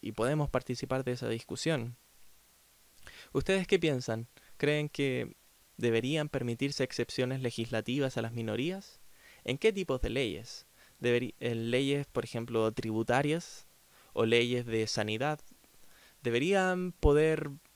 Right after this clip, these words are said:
permitirse que los antivacunas, por ejemplo, no vacunen a sus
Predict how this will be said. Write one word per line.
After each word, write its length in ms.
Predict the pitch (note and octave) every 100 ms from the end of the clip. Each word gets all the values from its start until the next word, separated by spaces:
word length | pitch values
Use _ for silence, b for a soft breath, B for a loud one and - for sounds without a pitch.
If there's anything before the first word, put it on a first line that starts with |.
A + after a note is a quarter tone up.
| _ _ b b -
permitirse 1040 | - B2+ B2 A#2+ D3 E3+ E3 - C#3 C#3+ C#3
que 540 | - A2 A2 G#2+ G#2+ G#2+
los 320 | G#2 G2+ -
antivacunas, 720 | A#2 A#2+ B2+ A#2 D#3+ E3+ D3
por 160 | - C3
ejemplo, 460 | - C3+ B2+ C3
no 220 | A#2+ A#2
vacunen 440 | B2 A#2+ C3+ C3 A#2+
a 60 |
sus 180 | A2+ A#2